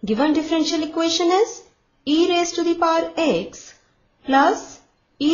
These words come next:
raised to the power minus x dy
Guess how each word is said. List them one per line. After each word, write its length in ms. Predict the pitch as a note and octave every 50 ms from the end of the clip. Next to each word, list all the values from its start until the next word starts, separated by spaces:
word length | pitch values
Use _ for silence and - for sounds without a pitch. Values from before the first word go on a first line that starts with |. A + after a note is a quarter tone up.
| E4+ F4
raised 240 | E4+ E4 E4 - -
to 100 | E4+ D#4+
the 60 | E4+ E4+ E4+
power 240 | E4 E4+ F4+ F4 E4 C#4
minus 420 | A#3+ G3+ F#3 F#3+ G#3+ C4+ E4+ - F#4+ F4+
x 340 | C4 D#3+ D#3+ E3 - - - - - _ _ _ _ _ _ _ _ _ _ _ _ _ _ _ _ _ _ G3+ -
dy 80 | A3+